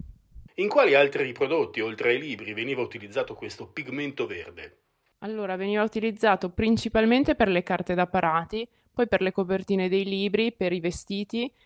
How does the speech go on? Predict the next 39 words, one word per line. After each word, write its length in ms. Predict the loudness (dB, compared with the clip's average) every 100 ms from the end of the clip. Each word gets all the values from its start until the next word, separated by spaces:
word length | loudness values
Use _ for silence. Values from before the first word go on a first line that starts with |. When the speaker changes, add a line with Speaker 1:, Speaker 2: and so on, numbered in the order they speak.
| _
Speaker 2:
perché 460 | -4 -2 0 2
era 300 | 2 0 0
n-, 140 | 0 -2
l'unico 360 | -2 -2 0 -2
colore 480 | 0 0 2 2 2
e 20 |
l'unico 340 | 0 -2 0
pigmento 440 | 0 2 2 4 2
che 100 | 0
poteva 300 | 0 2 2
dare 460 | 2 0 0 0 -2
un 140 | -4
colore 340 | 0 2 2
che 120 | -2 -10
fosse 640 | -16 -12 0 4 2 0
duraturo 800 | -16 -10 0 0 0 -2 2 4
e 60 | 4
che 120 | 2
non 140 | 0 0
sbiadisse 640 | 0 0 0 -4 -6 -6
con 180 | -4 -2
i 60 |
lavaggi 380 | 2 4 4 0
o 40 |
con 120 | -6 -6
l'utilizzo. 640 | -8 -10 -10 -8 -4 -4 -6 -20 -16 -2
Veniva 180 | 0
utilizzato 540 | 2 2 2 4 4 2
poi 160 | 0
per, 300 | -2 -2 -2
eh, 420 | -2 -2 -4 -8 -10
i 80 |
panciotti, 640 | -4 -2 0 4 4 2 -6
per 140 | -6
le 160 | -10 -12
scarpe, 560 | -10 -2 2 2 0
per 160 | -4 -4
i 80 | -4
gilet, 400 | -2 2 2